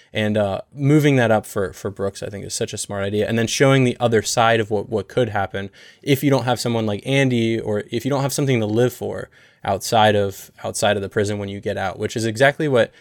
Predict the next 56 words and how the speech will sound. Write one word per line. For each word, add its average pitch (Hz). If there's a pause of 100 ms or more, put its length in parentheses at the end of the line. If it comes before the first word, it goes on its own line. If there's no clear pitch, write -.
(220)
and 131
I 139
think 175
this 156
movie 147
does 127
a 120
good 110
job 110
of 101
putting 110
a 95
point 117
on. 101 (540)
Andy 151
gave 131
Red, 110 (100)
uh, 117
like, 113
a, 110
a 120
reason 127
to 135
live 143
afterwards. -
Like, 104
it 113
wasn't 131
just 123
that 104
he, 110
you 117
know, 98
he 117
has 107
him, 107 (140)
he 123
hooks 120
him 117
up 110
with 104
money 107
and 104
gives 104
him 104
a 98
job. 110 (320)
He 135
gave 135
him 139
a 123
reason 117
to, -
like, 101
find 107
purpose. 107